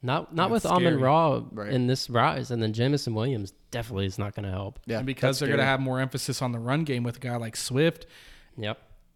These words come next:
Speaker 2: It's, it's a scary situation if you were to have drafted T J,
Speaker 3: Yeah.
Speaker 2: you know, relatively high. When I say high, you know, in our league, he went around the seventh round, which that,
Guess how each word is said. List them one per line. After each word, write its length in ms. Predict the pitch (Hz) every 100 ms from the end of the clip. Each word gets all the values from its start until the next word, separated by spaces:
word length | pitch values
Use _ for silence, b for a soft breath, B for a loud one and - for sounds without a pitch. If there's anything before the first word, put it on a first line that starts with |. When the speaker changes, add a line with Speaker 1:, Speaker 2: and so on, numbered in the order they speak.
| _ _
Speaker 2:
It's, 400 | 143 147 - -
it's 180 | - 151
a 40 | 160
scary 340 | - 180 185
situation 680 | - 165 139 135 143 - 151
if 180 | 127 -
you 80 | 131
were 140 | 135
to 140 | -
have 100 | 123
drafted 520 | 113 120 127 - 131 117
T 200 | 127 120
J, 360 | 123 123 123
Speaker 3:
Yeah. 320 | 120 113 110 127
Speaker 2:
you 180 | 131 131
know, 260 | 123 120
relatively 760 | 123 123 156 180 170 180 170 170
high. 280 | 165 165 165
When 140 | 156
I 80 | 160
say 220 | - 175
high, 240 | 135 143
you 100 | 139
know, 160 | 127 123
in 60 | 127
our 160 | 147
league, 300 | 139 135 123 B B B B -
he 140 | 131
went 180 | 127 131
around 160 | 127
the 60 | 113
seventh 400 | - 131 123 131
round, 320 | 127 127 127
which 260 | 123 - -
that, 280 | 147 147